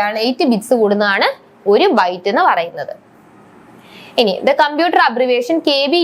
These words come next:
usually means, കെ ബി എന്ന് പറഞ്ഞാൽ എന്താണ്? കീ ബ്ലോക്ക്, കേർണൽ ബൂട്ട്, കിലോബൈറ്റ്, കിറ്റ് ബിറ്റ്. ഏതാണ്? കെ ബി, കിലോബൈറ്റ്.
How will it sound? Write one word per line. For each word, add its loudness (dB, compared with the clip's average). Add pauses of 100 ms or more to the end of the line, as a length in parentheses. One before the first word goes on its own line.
(100)
usually -4
means, -6 (140)
കെ 2 (100)
ബി -4
എന്ന് -2
പറഞ്ഞാൽ -2
എന്താണ്? -4 (220)
കീ 0 (140)
ബ്ലോക്ക്, 2 (120)
കേർണൽ 2 (100)
ബൂട്ട്, 0 (120)
കിലോബൈറ്റ്, 0 (120)
കിറ്റ് -4
ബിറ്റ്. -2 (140)
ഏതാണ്? -4 (760)
കെ 2 (140)
ബി, -4 (720)
കിലോബൈറ്റ്. 0